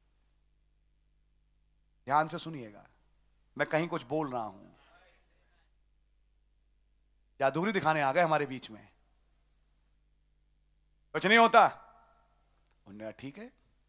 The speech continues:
वो तो हमें पहले ही मालूम था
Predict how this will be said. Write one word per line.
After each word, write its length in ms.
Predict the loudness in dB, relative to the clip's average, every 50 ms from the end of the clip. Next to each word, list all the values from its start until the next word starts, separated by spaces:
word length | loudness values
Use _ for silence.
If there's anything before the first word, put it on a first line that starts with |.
| _ _ _ _ _ _ _ _ _ _ _ _ _ _ _ _ _ _ _ _ _ -10
वो 40 | -6
तो 80 | -4 -4
हमें 160 | -2 -2 -2
पहले 280 | 0 0 0 2 2 2
ही 60 | 2
मालूम 360 | 2 2 0 0 -4 -12 -14
था 340 | -16 -18 -20 -20 -20 -20